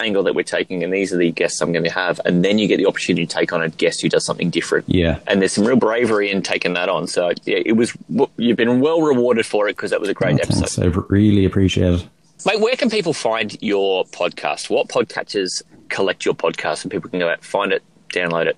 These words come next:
Speaker 1: subscribe?
Speaker 2: So we're on all the major ones. Uh, we're on iHeartRadio, Amazon, then Google. I'm told people don't like Google, but, uh, we're still there. We're on all the other major ones,
Speaker 1: <laughs>
Speaker 2: Apple, Spotify.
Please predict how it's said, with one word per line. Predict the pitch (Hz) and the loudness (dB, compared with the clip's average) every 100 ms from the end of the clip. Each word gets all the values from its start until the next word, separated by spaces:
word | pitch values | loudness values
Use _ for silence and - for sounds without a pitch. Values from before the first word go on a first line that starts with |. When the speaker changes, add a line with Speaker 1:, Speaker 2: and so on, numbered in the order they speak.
| - | -6
Speaker 1:
subscribe? | - 143 147 156 | -4 0 2 4
Speaker 2:
So | 151 | 4
we're | 147 131 | 4 4
on | 139 143 135 131 | 4 6 4 4
all | 135 139 147 | 4 4 4
the | 131 | 4
major | 117 107 107 | 4 4 4
ones. | 101 104 117 120 - - | 4 6 4 2 -4 0
Uh, | 101 104 104 95 - | 4 4 4 2 2
we're | 107 | 2
on | 104 104 | 4 4
iHeartRadio, | 110 110 107 101 113 104 104 104 104 104 - | 4 4 4 2 4 4 4 4 4 4 4
Amazon, | 107 110 101 110 107 107 104 - - - _ - | 4 4 4 4 6 6 4 0 -14 -20 _ 0
then | 104 92 | 4 6
Google. | 107 101 92 95 - | 4 4 4 2 2
I'm | 95 | 2
told | 92 110 101 | 4 4 2
people | 104 98 98 | 4 2 4
don't | 98 95 | 4 4
like | 101 110 | 2 0
Google, | - 95 92 95 120 - - - | 2 2 4 2 0 -6 -20 -6
but, | - 92 | 0 2
uh, | 90 92 87 - | 4 4 2 0
we're | 107 | -4
still | - 113 | 0 2
there. | 92 95 117 - - - - | 4 4 2 -2 -16 -16 -6
We're | 101 | 0
on | 98 98 | 4 4
all | 98 92 | 4 4
the | 95 95 | 4 4
other | 95 87 87 - 92 | 4 4 2 0 -2
major | - 98 95 87 92 | 2 4 4 4 2
ones, | 98 107 101 98 - | 4 4 4 2 0
Speaker 1:
<laughs> | - | 0
Speaker 2:
Apple, | 101 92 - 95 95 92 | 2 2 2 4 4 4
Spotify. | - - 92 92 90 92 90 92 | 0 -4 0 0 0 2 4 2